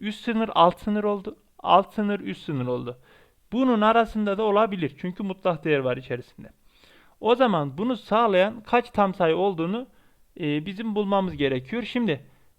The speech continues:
burası pozitif olabilir. Yani iki x eksi dört, şurası da iki x eksi dört. Ya burada olabilir ya da şurada olabilir. İki x eksi dört. Çünkü mutlak değer dağıldı. Eksi iki ile eksi altı arasında olabilir.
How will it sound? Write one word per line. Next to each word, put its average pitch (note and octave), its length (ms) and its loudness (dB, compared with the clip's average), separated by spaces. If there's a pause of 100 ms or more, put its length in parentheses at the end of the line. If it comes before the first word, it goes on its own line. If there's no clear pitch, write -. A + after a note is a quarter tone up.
burası A#3+ 480 4
pozitif A3+ 540 -2
olabilir. D3 440 0
Yani F3+ 340 2 (360)
iki G#3 360 -4
x - 220 -8
eksi F#3+ 440 -6
dört, D#3+ 300 0 (220)
şurası E3+ 400 0
da D3 40 -2
iki D3+ 280 -10
x C3+ 200 -10
eksi C3 320 -8
dört. C3+ 220 -2 (420)
Ya F#3 220 4
burada A#3 220 -2
olabilir A#3 520 0 (360)
ya A#3 160 2
da A#3 120 2
şurada G3 320 -2
olabilir. A#2 440 0
İki D#3+ 280 -8
x - 160 -10
eksi B2+ 260 -10
dört. B2 160 -6
Çünkü E3+ 240 -10
mutlak E3+ 440 -2
değer E3 260 -2
dağıldı. C3 460 0 (200)
Eksi A3+ 360 -4
iki A3+ 160 -4
ile F#3 260 2
eksi - 420 -4
altı G3 260 2
arasında F#3+ 440 0
olabilir. F#3+ 440 -2